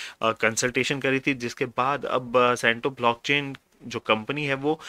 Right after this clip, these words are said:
करीब तीन सौ Bitcoin एटीएम्स लगाने जा रही है लैटिन अमेरिका में और स्टार्टिंग हो रही है पचास Bitcoin एटीएम लगाने की,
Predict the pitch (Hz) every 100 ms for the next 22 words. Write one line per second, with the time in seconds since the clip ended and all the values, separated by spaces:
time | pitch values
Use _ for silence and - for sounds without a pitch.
0 | - - 135 151 165 _ - 151 165 -
1 | 165 107 107 113 135 135 123 113 127 127
2 | 123 120 123 131 120 117 123 127 123 135
3 | 131 113 113 - 131 120 113 113 - 131
4 | 131 131 127 - 117 117 131 123 120 123
5 | 127 - 120 120 117 110 - 120 117 110
6 | 123 123 117 110 110 123 127 180